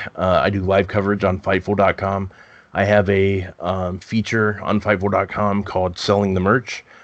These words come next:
where I cover the outside the ring type stuff, like the merchandise side. It,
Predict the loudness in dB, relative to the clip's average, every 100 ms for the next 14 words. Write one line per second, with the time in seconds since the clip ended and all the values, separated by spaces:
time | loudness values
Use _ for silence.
0 | _ 0 2 2 0 2 2 2 -2 -8
1 | -6 -4 -2 -2 -4 -8 _ _ _ _
2 | -2 0 0 0 2 2 2 0 0 0
3 | -2 -2 -4 -2 2 2 2 -2 -2 -2
4 | -2 -2 0 2 2 2 2 2 2 -2
5 | -6 -10